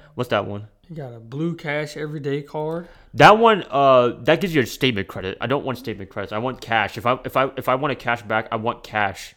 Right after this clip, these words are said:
Speaker 2: Mm-hmm.
Speaker 1: So.
Speaker 2: Then you got your
Speaker 1: Platinum.
Speaker 2: Platinum.
Speaker 1: There you go. That's the, that's the one. Uh, the,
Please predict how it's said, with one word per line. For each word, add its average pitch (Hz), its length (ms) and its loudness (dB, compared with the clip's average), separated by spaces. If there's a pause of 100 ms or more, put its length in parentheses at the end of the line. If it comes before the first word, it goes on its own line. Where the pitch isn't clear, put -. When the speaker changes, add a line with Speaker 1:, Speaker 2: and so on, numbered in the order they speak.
Speaker 2:
Mm-hmm. 123 540 -8 (520)
Speaker 1:
So. 98 340 -10 (340)
Speaker 2:
Then 131 200 -12
you 127 100 -12
got 120 340 -12
your 113 360 -16 (280)
Speaker 1:
Platinum. 151 460 6
Speaker 2:
Platinum. 131 280 -8
Speaker 1:
There 156 160 10
you 180 80 10
go. 175 180 8
That's 156 160 6
the, 170 100 0
that's 156 180 2
the 175 80 -4
one. 160 240 0
Uh, 135 360 6
the, 135 260 0